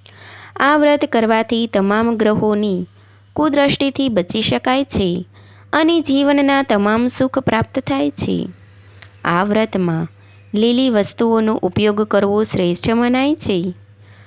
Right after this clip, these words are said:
આ વ્રતમાં દિવસે કે રાત્રે એક જ વાર ભોજન કરવું જોઈએ. વ્રતના અંતમાં ભગવાન શંકરની પૂજા, ધૂપ, બીલીપત્ર વગેરેથી કરવું જોઈએ.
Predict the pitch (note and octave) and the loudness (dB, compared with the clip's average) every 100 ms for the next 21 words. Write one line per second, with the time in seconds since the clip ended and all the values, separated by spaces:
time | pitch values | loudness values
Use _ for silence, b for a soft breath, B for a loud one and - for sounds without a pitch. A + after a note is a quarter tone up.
0 | b - C#4 D4+ D4+ D4+ D4 C#4+ C#4+ A3 | b -2 0 2 2 2 2 2 2 0
1 | G#3+ A3 B3+ B3 C4 A#3+ G#3+ G#3+ A3 A3 | 0 0 -2 -2 0 0 0 0 0 0
2 | F#3 A#3+ D4 C#4 C#4 C4 C4 B3 F#3 F3+ | 0 -2 0 0 2 2 2 0 0 0
3 | A3+ A3+ A3+ A3+ B3+ B3+ A#3 F3 D3 - | 0 0 0 0 0 0 0 0 -2 -4
4 | - - - b b b b - F#3+ F#3 | -8 -20 -20 b b b b -8 0 0
5 | F3+ G3 F#3+ F#3 F#3 F#3+ G#3+ G#3 G3+ G3 | 2 2 2 0 -2 -2 0 0 2 0
6 | F#3 F3+ F3 F3+ - F3+ E3 F#3 F#3 F#3+ | 0 0 2 0 0 0 0 0 0 -2
7 | G3 E3+ E3 G3 F3 E3+ F#3 F#3 F#3+ - | -2 -4 -2 0 0 0 0 -2 -2 -4
8 | F3 F3 G3+ G3+ F#3 D#3+ D3+ D3+ B B | -2 0 -2 -2 -2 -2 -4 -4 B B
9 | B C#4 D4 D4 D4 D4 C#4+ A#3 G#3 B3 | B 0 2 2 0 -2 -2 0 0 0
10 | C4+ A#3 F#3 D#3 D3+ | -2 0 0 -2 -2